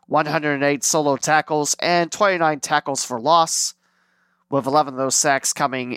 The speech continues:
in twenty eighteen and twenty nineteen. Turning twenty-seven years old, never became a consistent force for the Browns.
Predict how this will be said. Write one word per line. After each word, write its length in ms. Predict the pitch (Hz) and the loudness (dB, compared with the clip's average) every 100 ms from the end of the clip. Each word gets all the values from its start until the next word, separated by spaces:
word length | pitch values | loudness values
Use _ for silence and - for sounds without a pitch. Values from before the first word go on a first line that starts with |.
| - | -6
in 400 | 123 117 117 120 | -4 -4 -6 -12
twenty 340 | - 139 131 | -6 -6 -2
eighteen 380 | 131 127 131 123 | -4 -4 -6 -6
and 140 | 120 | -8
twenty 260 | - - 127 | -10 -12 -8
nineteen. 580 | 120 165 151 - 120 - _ _ _ _ _ _ _ _ _ _ | -4 -4 -4 -8 -8 -18 _ _ _ _ _ _ _ _ _ _
Turning 300 | 185 185 160 | 0 0 0
twenty-seven 560 | 147 214 190 - 185 160 | 0 0 2 2 2 2
years 420 | 165 165 160 - - | 2 4 2 0 2
old, 380 | 196 208 202 - _ _ _ _ _ _ _ _ _ | 4 4 2 -6 _ _ _ _ _ _ _ _ _
never 220 | 156 165 | 2 2
became 400 | 147 151 160 151 | 0 2 2 2
a 120 | 143 135 | 0 0
consistent 520 | 135 120 143 - 113 | -4 -4 -4 -4 -2
force 320 | 170 165 - | 0 2 0
for 120 | 156 | -2
the 80 | 143 | -2
Browns. 640 | 139 151 151 147 147 - | 2 2 2 0 -2 -2